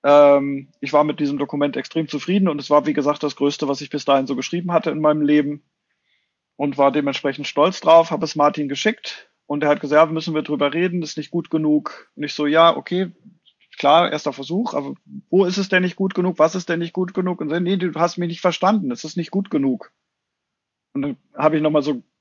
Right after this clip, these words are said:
w-, was meinst denn du, wie nicht gut genug? Ähm, kannst du mir nicht sagen, was ich verbessern muss? Nein, kann ich nicht, es ist nichts gut genug in diesem Dokument.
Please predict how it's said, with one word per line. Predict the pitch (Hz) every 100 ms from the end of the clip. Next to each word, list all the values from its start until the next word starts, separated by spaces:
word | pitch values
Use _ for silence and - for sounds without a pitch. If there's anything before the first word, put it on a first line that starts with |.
| _ -
w-, | - 123 123
was | 147 -
meinst | 147 214 -
denn |
du, | 190 127
wie | 151
nicht | 143 -
gut | 151 -
genug? | 139 135 120 - -
Ähm, | 139 139 139 -
kannst | 165 -
du |
mir | 175
nicht | 147
sagen, | 160 165
was | 165 160
ich | 156
verbessern | 151 180 190 147
muss? | 123 -
Nein, | 170 202
kann | 185 202
ich | 214
nicht, | 170 151
es | 147
ist | 156
nichts | 180 208 - -
gut | - 190 -
genug | 165 151 120
in | 135
diesem | 135 139
Dokument. | 139 135 127 226 -